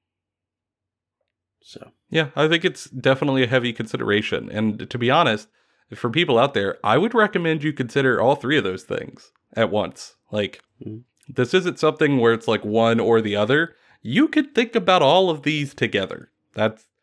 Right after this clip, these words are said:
Speaker 2: that is a thing that you can do. And I think you
Speaker 1: And
Speaker 2: should, 'cause it'll get you kind of the best choice when you go to make it.
Speaker 1: And one of the best things about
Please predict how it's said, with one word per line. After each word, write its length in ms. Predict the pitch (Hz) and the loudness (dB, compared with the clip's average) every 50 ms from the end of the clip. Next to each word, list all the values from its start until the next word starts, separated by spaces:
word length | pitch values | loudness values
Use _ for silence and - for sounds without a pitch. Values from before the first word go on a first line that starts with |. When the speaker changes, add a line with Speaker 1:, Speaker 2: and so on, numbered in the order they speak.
| _ _ _ _ _ _ _ | _ _ _ _ _ _ _
Speaker 2:
that 120 | - - 185 | -2 0 0
is 120 | 170 131 113 | 0 0 -2
a 60 | 104 | -4
thing 500 | - - 160 165 170 170 175 175 170 135 | -2 0 2 2 2 2 0 0 -2 0
that 140 | 127 101 110 | 0 0 2
you 120 | 131 135 | 2 0
can 320 | 131 - 120 117 117 117 | 2 0 0 0 0 0
do. 360 | 107 104 95 - - - - - _ | -2 -4 -4 -6 -8 -10 -14 -14 _
And 160 | 107 107 104 | -6 -2 -2
I 60 | 107 110 | 0 0
think 220 | - 202 233 - | 0 0 0 -2
you 60 | 156 | -4
Speaker 1:
And 60 | 123 | -4
Speaker 2:
should, 500 | - 139 190 185 131 104 95 - - - | 0 2 4 4 4 0 -4 -8 -12 -6
'cause 180 | - 127 117 110 | -4 -4 -2 0
it'll 220 | 131 120 120 117 - | 0 0 2 0 -2
get 440 | - 107 110 - 131 139 135 - - | -4 -8 -6 -4 -2 -2 -2 -2 -4
you 180 | 123 113 110 | -4 -2 -4
kind 260 | 110 - 123 117 110 | -4 -2 -2 0 0
of 220 | 107 101 98 98 - _ _ _ _ _ _ _ _ | 0 -2 -6 -10 -16 _ _ _ _ _ _ _ _
the 120 | 123 120 110 | -4 -4 -2
best 340 | 113 117 107 98 - - | 0 0 0 -2 -4 -8
choice 480 | - - - 117 110 92 120 - - - | -8 -4 -2 -2 -2 -2 -4 -6 -8 -8
when 100 | 104 101 | -6 -6
you 100 | 104 101 | -6 -4
go 100 | 104 107 | -4 -4
to 80 | 101 104 | -4 -4
make 260 | 101 98 95 92 - | -4 -6 -6 -6 -8
it. 180 | - - - - _ _ _ _ _ _ _ _ _ _ _ _ _ _ _ _ _ - - - - _ - | -12 -14 -16 -18 _ _ _ _ _ _ _ _ _ _ _ _ _ _ _ _ _ -20 -20 -20 -20 _ -2
Speaker 1:
And 120 | 151 147 | 0 4
one 140 | 165 208 226 | 4 4 4
of 60 | 214 | 4
the 80 | 170 139 | 2 2
best 300 | 117 127 117 113 - - | 2 2 0 0 0 -2
things 260 | - 117 113 110 107 | -2 -2 -2 -2 -4
about 540 | 110 101 - 107 104 104 101 101 98 - - | -6 -4 -2 -2 0 0 0 -2 -4 -8 -10